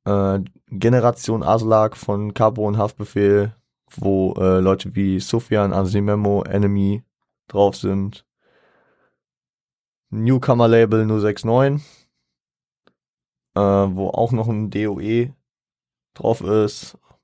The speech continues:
Money Cartel von, äh, Capo und Block Panorama von Millionär. Also das, also es ist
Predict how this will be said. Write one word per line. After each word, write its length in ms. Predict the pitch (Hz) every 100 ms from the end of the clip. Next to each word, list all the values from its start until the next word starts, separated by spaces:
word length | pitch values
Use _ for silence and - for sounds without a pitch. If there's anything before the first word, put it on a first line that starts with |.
| -
Money 280 | 110 117 120
Cartel 640 | 117 110 117 110 110 113 _ _ _ _ _ _ _ _ _ _
von, 520 | _ - 101 98 98 90
äh, 320 | 90 90 95
Capo 580 | - 110 117 107 104 107 _ _ _ _ _ _ _ _ _ _ _ _ _ _ _ _ _ _ _ _ _ _
und 800 | - 95 95 92 90 90 - - _
Block 260 | - 107 -
Panorama 600 | 113 98 95 98 98 95
von 260 | - 95
Millionär. 720 | 95 104 107 104 104 101 104 _ _ _ _ _ _ _ - - _ _ _ _ _ _ _ _
Also 300 | - 107 113
das, 420 | 107 113 - - - _ _ _ _ _ -
also 260 | 113 107
es 140 | - 120
ist 240 | 120 -